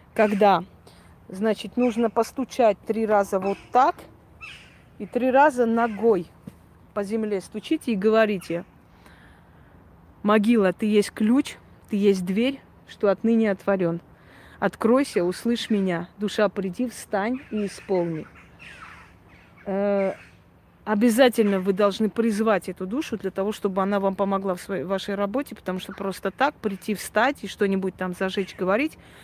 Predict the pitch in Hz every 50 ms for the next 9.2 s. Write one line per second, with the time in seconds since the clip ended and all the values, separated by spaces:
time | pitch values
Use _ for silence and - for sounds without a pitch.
0 | - - - - 196 - 262 254 262 269 - - 226 220 - - 214 220 202 220
1 | 214 202 202 180 - - - - - 165 156 170 - - - - 247 214 277 277
2 | 233 196 233 226 208 220 240 - - 233 226 202 233 254 247 240 220 214 214 196
3 | - - 220 208 - - - - _ _ - - 277 302 - - - - - -
4 | - - - - - - - - - 226 240 240 233 302 330 294 277 269 247 196
5 | 214 196 - - 208 - - 226 - - 269 277 320 339 294 262 247 247 240 233
6 | 214 214 220 226 226 233 214 - - 226 214 214 226 220 202 208 220 226 220 202
7 | 226 226 208 - 190 185 185 196 196 202 202 202 202 196 196 - - - 233 -
8 | - 339 359 - - 247 220 208 - - 240 220 185 185 180 202 - 240 233 208
9 | - - 208